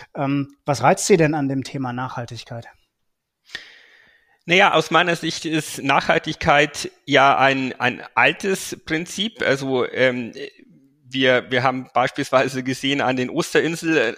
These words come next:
Speaker 2: was passiert, wenn man eben nicht nachhaltig wirtschaftet, wenn man sich die, äh, eigenen Lebensgrundlagen selbst entzieht, ähm, dann, äh, hat man auch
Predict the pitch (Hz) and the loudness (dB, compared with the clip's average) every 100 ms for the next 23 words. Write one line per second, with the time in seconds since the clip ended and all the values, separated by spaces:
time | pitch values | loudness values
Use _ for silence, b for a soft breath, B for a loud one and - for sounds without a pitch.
0 | 104 127 127 - 139 156 156 139 139 135 | -2 0 0 -2 -2 -2 0 0 2 2
1 | 139 - 127 135 170 - - - 135 147 | 0 -6 -6 -4 -6 -8 -12 0 2 2
2 | 147 147 143 151 165 - 156 - 160 135 | 0 0 -4 -6 -2 0 0 -2 -6 -4
3 | 135 135 139 - 135 127 B B B B | -2 -2 -6 -10 -6 -6 B B B B
4 | B B _ 123 123 - 143 139 139 131 | B B _ 0 2 4 2 2 -2 -2
5 | 135 147 139 147 143 127 127 135 - 127 | -4 -4 -6 -6 0 2 2 2 -2 -2
6 | 127 95 131 - 151 196 - 104 131 131 | -4 -8 -8 -8 -10 -6 -4 0 0 -2
7 | 80 - 175 _ 135 127 131 127 - 139 | -10 -18 -20 _ 2 2 0 -6 -8 -8
8 | 131 113 143 - 131 123 131 | -6 -2 -2 -2 -2 -2 -2